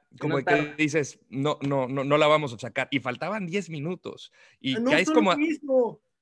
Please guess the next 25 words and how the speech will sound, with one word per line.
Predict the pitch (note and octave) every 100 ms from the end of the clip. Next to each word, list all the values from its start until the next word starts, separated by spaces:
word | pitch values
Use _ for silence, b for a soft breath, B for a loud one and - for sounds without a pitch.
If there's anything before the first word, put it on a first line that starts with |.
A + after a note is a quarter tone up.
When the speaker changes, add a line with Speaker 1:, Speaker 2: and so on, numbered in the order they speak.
| _
Speaker 1:
Teníamos, | F#3+ A3+ C#4+ D4+ C4+ - _
o | F#3
sea, | F3+ G3
los | F3+
teníamos | G#3 G#3+ B3+ C#4 C4 - - - - _ _ _ _
Speaker 2:
Contra | - B2+ B2+
las | G3
Speaker 1:
medio | F#3+
Speaker 2:
cuerdas. | D3+ C3+ A#2 -
Speaker 1:
maniatados. | A3+ C4+ B3 G#3+ - _ _ b b b b -
Speaker 2:
Pero | A3 A3+
Speaker 1:
O | A3
sea, | A3
Speaker 2:
dentro | G3+ G#3+
de | G3+
todo, | A3 B3 B3
o |
sea | - G3+ F3+
Speaker 1:
Piojo | G3+ C4
me | C4
parece | G#3 G#3+ A3
un | A#3+
gran | A3 A3
entrenador, | A#3 A3 F#3+ E3 E3+ G#3+
pero | G#3+ F#3+ E3+